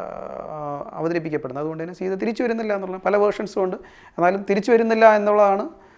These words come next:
പ്രസക്തമായിട്ടുള്ള വേർഷൻ. അപ്പോൾ അതിനകത്ത് കഥാപാത്രത്തെ, ഞാൻ ആ കഥയെ ബേസ് ചെയ്തിട്ടാണ് പറയുന്നത്. അപ്പോൾ ആ, അതിനകത്ത് സീത തിരിച്ചു വരുന്നില്ല എന്നുള്ളതാണ് യാഥാർത്ഥ്യം. പക്ഷേ സീതയെ തിരിച്ചു വിളിച്ചുകൊണ്ട്, ഇനി തിരിച്ചു വിളിച്ചുകൊണ്ട് വന്നാൽ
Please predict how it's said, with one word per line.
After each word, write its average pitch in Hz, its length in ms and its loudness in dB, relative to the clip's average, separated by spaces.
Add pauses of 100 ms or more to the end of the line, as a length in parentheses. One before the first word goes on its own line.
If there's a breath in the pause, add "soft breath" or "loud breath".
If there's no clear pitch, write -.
(220 soft breath)
പ്രസക്തമായിട്ടുള്ള 190 680 4
വേർഷൻ. - 280 -12 (540 soft breath)
അപ്പോൾ 160 120 8
അതിനകത്ത് 214 800 4
കഥാപാത്രത്തെ, 214 500 6
ഞാൻ 165 180 0
ആ 180 80 2
കഥയെ 196 380 2 (160)
ബേസ് 165 260 -4
ചെയ്തിട്ടാണ് 123 320 -4
പറയുന്നത്. 98 380 -16 (760 soft breath)
അപ്പോൾ 160 120 2
ആ, 160 340 6
അതിനകത്ത് 196 600 0 (340)
സീത 190 360 2
തിരിച്ചു 202 320 2
വരുന്നില്ല 208 380 4
എന്നുള്ളതാണ് 185 440 2
യാഥാർത്ഥ്യം. 135 540 -4
പക്ഷേ 170 320 -6
സീതയെ 165 380 -2
തിരിച്ചു 151 260 -4
വിളിച്ചുകൊണ്ട്, 175 640 -4
ഇനി 214 140 -2
തിരിച്ചു 196 360 -4
വിളിച്ചുകൊണ്ട് 202 440 -2
വന്നാൽ 151 300 0